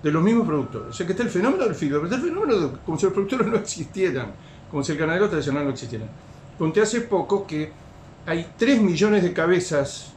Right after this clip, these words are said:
en la última, en la última clasificación que hizo senasa, tres millones de cabezas en explotaciones puras de invernada, contra un millón y medio, está bien, la rotación del filtro es mucho más ágil, mucho más veloz.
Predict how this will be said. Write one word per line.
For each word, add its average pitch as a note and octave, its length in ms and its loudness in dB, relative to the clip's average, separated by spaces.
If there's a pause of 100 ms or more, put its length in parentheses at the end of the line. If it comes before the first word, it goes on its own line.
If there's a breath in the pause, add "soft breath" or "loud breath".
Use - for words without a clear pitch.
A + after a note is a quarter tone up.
(280)
en A2 180 -10
la C3 80 -4
última, C#3 640 0
en A#2+ 260 -10
la B2 80 -4
última C#3 440 -4
clasificación C3 600 -6
que C#3 60 -6
hizo C#3 140 -4
senasa, C#3 520 -4 (500 loud breath)
tres C4 220 6
millones A3 300 4
de F#3 60 2
cabezas F#3 340 2
en D3+ 60 0
explotaciones D3 460 0 (140)
puras B3 300 2
de F3+ 60 2
invernada, C3 560 -2 (1600)
contra C3 240 0
un C#3 80 2
millón C3+ 220 2
y C#3+ 60 0
medio, C#3 380 2
está B2 140 -8
bien, A2+ 160 -4 (320)
la B2 80 -12
rotación A#2 400 -6
del A#2+ 120 -4
filtro B2 280 -4
es A2 100 -4
mucho G#2 180 -8
más G#2 280 -10 (280)
ágil, C3+ 320 -4
mucho A2+ 220 -4
más G#2 140 -8
veloz. G2+ 160 -14